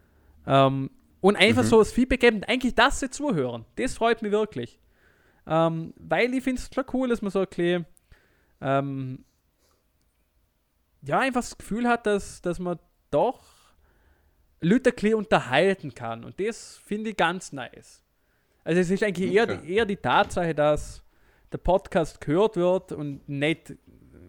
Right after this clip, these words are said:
Speaker 1: dass wir irgendwie groß gelobt werden oder so. Warum hast
Speaker 2: Ja.
Speaker 1: du, hast du gerade ein gutes Beispiel?
Speaker 2: Ich habe ein ganz gutes Beispiel,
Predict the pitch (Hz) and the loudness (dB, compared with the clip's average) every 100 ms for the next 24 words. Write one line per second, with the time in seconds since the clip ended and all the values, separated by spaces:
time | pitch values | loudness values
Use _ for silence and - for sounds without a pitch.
0 | 87 - 139 135 135 127 165 147 135 123 | -20 -12 -6 -6 -6 -10 -8 -6 -6 -6
1 | 127 - 123 131 151 - 113 - - - | -8 -8 -2 0 0 -4 -10 -10 -10 -14
2 | - 120 - 143 _ _ _ _ _ - | -16 -16 -18 -20 _ _ _ _ _ -20
3 | - - 147 165 233 208 208 180 160 175 | -20 -6 -2 2 2 2 2 0 -2 -2
4 | 165 160 170 - 160 185 - 123 _ _ | -2 -4 -6 -4 -4 -6 -10 -12 _ _
5 | _ _ _ _ _ _ - _ - 131 | _ _ _ _ _ _ -20 _ 0 2
6 | 190 175 135 160 196 175 170 - 131 156 | 2 0 2 0 0 -4 -4 -2 2 2
7 | 180 - 160 160 | 2 -4 -4 -4